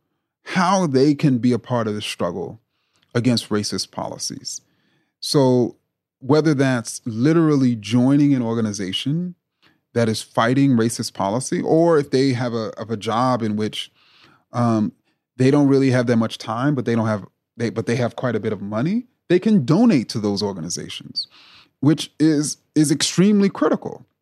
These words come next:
And so, you know, find either the time or the money, find some level of resources that you have to give to the struggle against racism.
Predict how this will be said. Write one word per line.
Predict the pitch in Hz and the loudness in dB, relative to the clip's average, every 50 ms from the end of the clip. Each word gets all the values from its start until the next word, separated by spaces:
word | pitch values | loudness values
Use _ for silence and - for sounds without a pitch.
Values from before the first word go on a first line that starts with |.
| _ _ _ _ - | _ _ _ _ 0
And | 160 180 | 2 2
so, | - 208 185 180 170 170 156 - - 156 | 4 4 4 4 4 2 2 0 -2 -2
you | 160 180 | 0 2
know, | 160 147 151 | 4 2 2
find | - - - 175 165 185 202 202 202 190 | 0 -2 -2 0 2 2 2 2 2 2
either | 175 185 170 180 | 2 2 2 2
the | 156 156 147 | 2 2 0
time | 151 - - 143 143 160 165 170 180 185 190 185 - | -2 -2 -2 0 2 2 2 2 0 0 0 -2 -2
or | - 160 | -2 0
the | 160 160 | 2 2
money, | 151 131 113 110 113 123 | 2 2 2 0 -2 -4
find | 127 - - - 160 190 220 226 220 208 190 | -6 -6 -2 0 2 2 4 2 2 0 0
some | - - 214 208 220 | 0 0 0 2 2
level | 208 202 196 180 185 175 | 2 2 2 2 2 2
of | 151 127 123 | 2 0 0
resources | 147 202 185 - - 131 110 - - 113 113 107 - - _ _ _ _ _ _ - | 0 0 0 0 -2 -2 -2 -2 -4 -6 -6 -8 -10 -14 _ _ _ _ _ _ 2
that | 151 147 151 | 2 2 4
you | 156 196 214 | 2 2 2
have | 160 151 143 139 135 143 139 | 2 2 2 0 0 -2 0
to | - 190 | 0 -2
give | 147 127 117 143 190 214 214 175 - | -2 0 0 2 4 4 2 2 0
to | - | 0
the | 165 180 | 2 2
struggle | 185 - - - 151 160 160 147 156 160 165 - _ - - - _ _ - | 2 0 0 -2 -2 0 0 -2 -4 -4 -6 -10 _ -20 -20 -20 _ _ -2
against | 160 170 165 185 190 180 - | 2 4 4 4 2 2 0
racism. | - - 254 - - - - - - - | 0 0 0 0 -2 -6 -10 -10 -14 -16